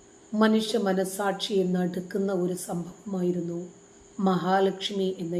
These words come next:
യുവതിയുടെ സംഭവം. ആ ഫ്രിഡ്ജ് തുറന്നിരിക്കുന്ന ചിത്രങ്ങളും വീഡിയോകളുമൊക്കെ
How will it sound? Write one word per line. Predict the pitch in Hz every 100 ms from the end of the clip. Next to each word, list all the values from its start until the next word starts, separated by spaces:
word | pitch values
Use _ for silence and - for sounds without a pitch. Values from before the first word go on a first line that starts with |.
| 175
യുവതിയുടെ | 170 175 202 214 - -
സംഭവം. | 196 165 196 190 - - - - - - - - - - -
ആ | 262 262
ഫ്രിഡ്ജ് | 277 214 220 262
തുറന്നിരിക്കുന്ന | 233 214 208 214 202 - 196 185 170 175 - - -
ചിത്രങ്ങളും | 214 - 202 196 185 175 180 - - - - 190
വീഡിയോകളുമൊക്കെ | 190 190 196 196 190 190 185 202